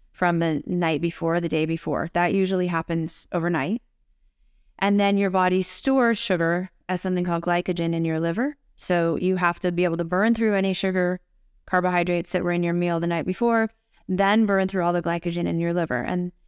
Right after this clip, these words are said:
depending on how efficient you are at that, and if athlete would be very efficient, a really sick person with hypothyroidism and obesity would not, that might take twelve hours, eighteen hours, three days, five days, just depends on the state of the health of the person.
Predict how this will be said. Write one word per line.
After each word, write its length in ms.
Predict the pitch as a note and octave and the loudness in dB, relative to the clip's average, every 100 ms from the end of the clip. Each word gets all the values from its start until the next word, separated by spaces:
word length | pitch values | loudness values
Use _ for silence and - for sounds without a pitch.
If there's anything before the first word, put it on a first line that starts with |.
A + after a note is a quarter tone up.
| _ _ _ | _ _ _
depending 400 | F#3+ - B3+ B3+ | -6 0 4 4
on 100 | G#3 | 4
how 160 | G3+ F#3 | 2 2
efficient 600 | F3 - - A#3+ G#3+ F#3 | 0 -4 -2 0 0 0
you 140 | F3 | 0
are 120 | E3 D3+ | 0 -2
at 100 | - | -2
that, 220 | D3 E3+ | -2 0
and 160 | E3 | -2
if 100 | E3 - | -2 -2
athlete 380 | E3+ E3+ F3 E3 | -2 -2 -2 -2
would 120 | E3+ | -2
be 120 | D#3+ | -2
very 240 | D#3+ D#3 D#3 | -2 -2 -2
efficient, 500 | - D#3+ D#3+ D#3 - | -4 -2 -2 -2 -2
a 80 | E3 | -2
really 280 | E3 D#3+ | -2 -4
sick 240 | E3 E3+ - _ | -4 -4 -6 _
person 360 | E3+ E3 - D#3+ | -6 -4 -2 -2
with 120 | D#3+ | 0
hypothyroidism 840 | D#3 E3 E3 D3+ D#3 D#3+ D#3+ D#3+ | -2 -2 -2 -2 0 0 -2 0
and 100 | D#3+ | 0
obesity 440 | D#3 D#3+ D3+ D#3 D#3 | 0 0 -2 -2 -2
would 160 | D#3+ | 0
not, 360 | E3 D#3+ D3 D#3+ _ _ _ _ _ | 0 0 -2 -6 _ _ _ _ _
that 320 | F#3 G3 G3+ F#3+ | 0 2 2 2
might 300 | F3+ F3 - | 0 0 -2
take 500 | F#3 E3+ E3+ - _ _ _ _ | -4 -2 -4 -8 _ _ _ _
twelve 260 | - D#3 D3 | -2 0 2
hours, 480 | C3+ C#3+ G#3+ A3 - - | 2 2 0 -2 -8 -6
eighteen 420 | D#3 C#3+ - E3+ D3+ | -2 -2 0 0 0
hours, 540 | C#3+ D#3+ G#3+ - - | 0 0 -2 -4 -8
three 220 | D#3 D3 | -2 0
days, 380 | C#3+ C#3 E3+ G#3 | 0 0 -2 -4
five 320 | - - D3+ | -4 -4 -2
days, 340 | D#3+ C#3 E3 - | -4 -4 -6 -8
just 160 | E3+ | -8
depends 300 | E3 E3 D#3+ | -6 -4 -2
on 80 | D3+ | -2
the 100 | D3+ | -4
state 220 | - D#3 | -2 -4
of 60 | D3 | -4
the 60 | D3+ | -4
health 240 | D3 - | -6 -6
of 120 | D3+ | -8
the 60 | D3+ | -6
person. 460 | - D#3+ - F3+ | -6 -6 -8 -10